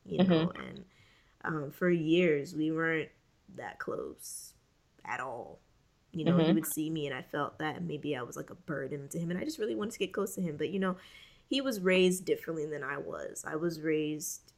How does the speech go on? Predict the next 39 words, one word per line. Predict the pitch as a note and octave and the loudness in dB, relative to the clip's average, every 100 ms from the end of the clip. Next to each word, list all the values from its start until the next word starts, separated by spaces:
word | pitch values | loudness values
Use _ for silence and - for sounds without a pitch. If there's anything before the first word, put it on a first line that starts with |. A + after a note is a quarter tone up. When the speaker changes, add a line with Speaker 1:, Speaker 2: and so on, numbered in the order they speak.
| _ _ _ _ _ _ - | _ _ _ _ _ _ -16
Speaker 1:
with | E3 | -6
my | D3+ C#3 | -6 -2
mom. | G3 G#3+ G#3 G#3+ | 0 2 2 0
He | B3 | -2
was | A#3 G3 | -2 0
raised | F#3+ | 0
with | F#3 | 0
his | F#3 F3 | -2 -2
mom | E3+ E3 F3 | -6 -6 -10
too, | - A3 G#3 G3+ F#3+ | -4 0 2 0 2
but, | D3+ - - _ _ _ _ | 0 0 -6 _ _ _ _
you | - C#3+ | -8 -6
know, | B2+ | -4
he | A#2 E3+ D#3 D3+ | -4 0 2 0
went | C#3 - | -2 -6
to | F#3+ | -4
Nigeria | G3 A3+ C#4 G#3+ D3+ C#3 - | -4 -2 2 4 4 0 -6
and | D3 | -8
I | D#3 D#3+ | -6 -4
was | E3+ - | -4 -4
raised | F3 F3+ F3+ | 0 0 0
here | G3+ | -2
in | G3+ | -2
the | G3+ | -2
U | G#3+ A3+ | -2 -2
S. | F3 D#3 - | -2 -6 -4
And, | F#3 F#3+ | 0 0
you | |
know, | F#3+ | 0
we | G3 G#3 | 0 0
had | A3 G#3 | -2 -4
just | G3+ - | -8 2
Speaker 2:
Mm-hmm. | F3+ D#3+ D#3+ | 2 4 6
Speaker 1:
different | F#3 F#3 G#3 F#3 - | 4 2 -2 -2 -4
upbringings, | - - - D3+ C#3 C3+ D#3 - - - | -6 -4 -2 -2 -2 -8 -10 -12 -12 -2
really. | E3 D#3 D3 F#3 _ _ _ _ | 2 2 0 -4 _ _ _ _
So, | - - F3+ E3 D#3+ - - _ _ - | -4 4 6 6 2 -2 -12 _ _ -6
you | F3+ | -2
know, | E3 D#3 D3+ | 0 0 0